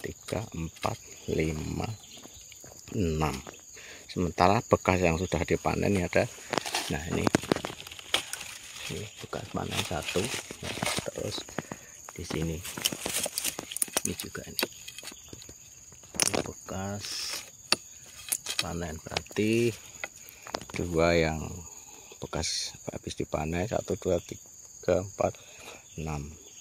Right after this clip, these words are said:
Nah, rata-rata tujuh di, eh, belahan batang itu ada tujuh janjang. Itu artinya potensi produksi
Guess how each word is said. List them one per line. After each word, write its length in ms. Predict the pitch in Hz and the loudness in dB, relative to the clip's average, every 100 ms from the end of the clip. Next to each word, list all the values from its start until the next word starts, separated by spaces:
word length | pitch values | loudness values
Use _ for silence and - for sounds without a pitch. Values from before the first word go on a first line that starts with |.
| - - - - | -2 0 0 -4
Nah, 160 | 69 - 76 - | -6 -6 -6 -4
rata-rata 560 | 78 82 - 80 80 90 | -4 -2 0 2 6 6
tujuh 400 | 98 92 - 78 | 6 2 4 0
di, 240 | - 80 80 - - - - - - - - - - 73 | 2 0 -2 -8 -18 -18 -18 -18 -18 -18 -18 -18 -10 -6
eh, 360 | 69 69 - - - - - - - - | -6 -6 -8 -10 -14 -16 -18 -18 -8 0
belahan 560 | 82 78 69 80 80 82 | 4 4 2 2 2 2
batang 400 | 76 - 78 78 | 0 2 2 4
itu 80 | |
ada 320 | 90 90 82 78 | 2 4 0 0
tujuh 320 | 82 - 85 | -2 -2 0
janjang. 560 | - 73 71 78 73 85 - - - - - - - - - - - - - - | 0 0 -2 -4 -6 -10 -14 -16 -18 -18 -18 -18 -18 -16 -16 -16 -18 -20 -14 -10
Itu 240 | - 101 | 0 2
artinya 720 | - 82 - 85 78 80 98 | 2 2 4 4 4 6 4
potensi 1300 | - 110 101 - 101 95 95 92 - - 110 107 101 | 8 8 8 8 8 8 6 2 0 4 8 8 6
produksi 880 | 101 101 95 - 90 - - 98 98 | 8 6 6 6 4 4 4 8 8